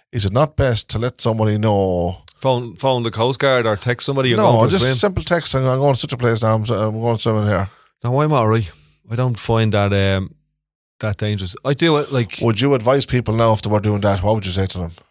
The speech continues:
Speaker 2: I would say, "Enjoy your swim."
Speaker 1: Would you say, like, "Let someone know where you're going," kind of?
Speaker 2: No.
Speaker 1: Serious?
Speaker 2: Yeah. Wouldn't, that wouldn't cross my mind at all.
Speaker 1: So you're still tick?
Speaker 2: Like I was, <laughs> you call me tick?
Speaker 1: Yeah.
Speaker 2: Why?
Speaker 1: For, for, for, for the reasons you just answered there now.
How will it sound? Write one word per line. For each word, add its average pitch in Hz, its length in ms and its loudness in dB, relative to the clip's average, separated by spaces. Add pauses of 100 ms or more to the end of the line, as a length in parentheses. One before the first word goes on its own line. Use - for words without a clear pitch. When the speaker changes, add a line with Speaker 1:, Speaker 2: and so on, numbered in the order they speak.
(120)
Speaker 2:
I 117 100 -2
would 110 120 -2
say, 113 160 2
"Enjoy 113 240 0
your 110 140 2
swim." 98 280 -4 (640)
Speaker 1:
Would 104 180 -6
you 95 60 -6
say, 104 260 2
like, 101 220 -2
"Let 104 120 0
someone 101 280 0
know 95 120 2
where 95 160 0
you're 92 100 -2
going," 101 180 -4
kind 65 220 -8
of? - 200 -10
Speaker 2:
No. 104 140 -8 (840)
Speaker 1:
Serious? 123 680 -2
Speaker 2:
Yeah. 156 200 -2 (340)
Wouldn't, 139 280 -4
that 175 140 2
wouldn't 165 180 0
cross 151 220 0
my 139 60 -2
mind 135 200 2
at 113 100 -4
all. 110 260 0
Speaker 1:
So - 180 0
you're 110 140 4
still 127 180 0
tick? 92 200 -2 (320)
Speaker 2:
Like 139 120 -2
I 147 80 4
was, 135 280 2 (320)
<laughs> - 340 -6
you 165 100 -2
call 190 240 0
me 160 100 -6
tick? - 520 -2
Speaker 1:
Yeah. 95 180 -2 (320)
Speaker 2:
Why? 214 340 0 (540)
Speaker 1:
For, 127 200 2
for, 110 160 -6
for, 113 140 0
for 120 160 -2
the 120 80 -2
reasons 120 320 2
you 117 60 0
just 120 160 2
answered 110 260 0
there 110 140 2
now. 101 240 0